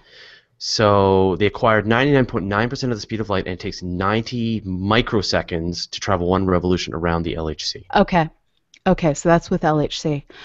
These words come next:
Speaker 1: Yeah.
Speaker 2: Um, as, when they're accelerating instead ions that are much more massive, you're not gonna get anywhere near that fast.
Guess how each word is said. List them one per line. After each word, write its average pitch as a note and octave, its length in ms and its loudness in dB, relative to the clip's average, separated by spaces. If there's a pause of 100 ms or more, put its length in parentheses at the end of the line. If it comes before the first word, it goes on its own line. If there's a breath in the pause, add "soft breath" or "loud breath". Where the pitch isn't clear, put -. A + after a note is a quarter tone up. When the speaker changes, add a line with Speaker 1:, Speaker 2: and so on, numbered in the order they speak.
(160 loud breath)
Speaker 1:
Yeah. D#2 180 0
Speaker 2:
Um, F#3+ 280 8 (120)
as, G3+ 440 4 (100)
when G3+ 380 2
they're F#3 340 6 (240)
accelerating F3 760 2
instead E3+ 640 0
ions G3+ 640 2
that F3+ 140 -6
are E3 80 2
much E3+ 320 -2
more E3+ 160 2
massive, F3 500 -2
you're E3+ 160 -4
not D#3 240 -2
gonna E3 180 -6
get D3+ 180 -10
anywhere C#3 280 -6
near C3 220 -8
that - 240 -14
fast. - 400 -18